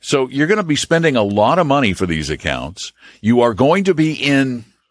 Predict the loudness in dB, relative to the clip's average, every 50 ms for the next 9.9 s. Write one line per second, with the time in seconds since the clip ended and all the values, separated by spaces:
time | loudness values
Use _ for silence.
0 | _ _ _ _ _ _ _ _ _ _ _ _ _ _ _ _ _ _ _ -18
1 | -14 -8 -6 -4 -4 -4 -4 -4 -2 -4 -4 -2 -4 -2 0 0 0 -2 -4 -8
2 | -8 -8 -8 -6 -4 -2 0 0 0 -2 -4 -6 -8 -8 -8 -8 -6 -6 -6 -6
3 | -8 -8 -6 -4 -4 -4 -4 -4 -4 -2 -2 -2 -2 -2 0 0 0 -2 -4 -6
4 | -12 -20 -20 -10 -4 -4 -4 -2 -4 -4 -2 -2 -2 -2 -2 -6 -6 -4 -4 -6
5 | -6 -4 -2 -2 0 2 0 0 -2 -2 -6 -8 -8 -8 _ _ _ _ _ _
6 | _ _ _ _ _ _ _ _ _ _ _ _ _ _ -20 -18 -18 -16 -12 -8
7 | -8 -8 -4 -2 -4 -4 -2 -2 -2 -2 -2 -2 -2 -2 -2 -2 -2 -2 -4 -6
8 | -8 -10 -10 -6 -4 -2 0 0 0 2 2 2 0 0 -2 -6 -8 -6 -2 -2
9 | -2 -2 -2 -2 -2 -2 -4 -4 -8 -8 -10 -16 -20 -20 -20 -20 -20